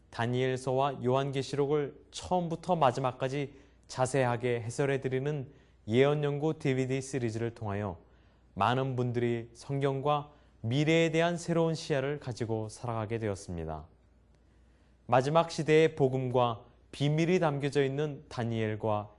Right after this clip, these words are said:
요한계시록 디비디 시리즈를 신청하셔서 새로운 영적 부흥을 체험하시기 바랍니다. 다섯째로, 생애의 빛은 강병국 목사님의 예배 설교가 담겨져 있는 디비디와 씨디를 원하는 모든 그리스도인들에게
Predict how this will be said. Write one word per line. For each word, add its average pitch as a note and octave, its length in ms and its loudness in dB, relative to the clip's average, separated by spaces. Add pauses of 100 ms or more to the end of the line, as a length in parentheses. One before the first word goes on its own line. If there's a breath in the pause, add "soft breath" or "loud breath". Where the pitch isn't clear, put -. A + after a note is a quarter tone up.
요한계시록 C3+ 760 0
디비디 B2+ 340 -2
시리즈를 B2 640 -4 (180 loud breath)
신청하셔서 G#2 840 -4 (720 soft breath)
새로운 A#2 460 2
영적 B2+ 500 0
부흥을 D3 540 -2
체험하시기 A2+ 640 -4
바랍니다. D#2 520 -8 (920 soft breath)
다섯째로, G2+ 640 -4 (460 soft breath)
생애의 D3+ 360 0
빛은 D3+ 540 -4
강병국 C#3 640 0
목사님의 A#2+ 680 -4
예배 A2+ 220 2
설교가 G#2+ 480 -2
담겨져 G#2+ 400 -4
있는 G#2 320 -4 (480 soft breath)
디비디와 C3 580 0
씨디를 C#3+ 640 -2
원하는 A2 580 -2
모든 D3 460 2
그리스도인들에게 C3 960 -2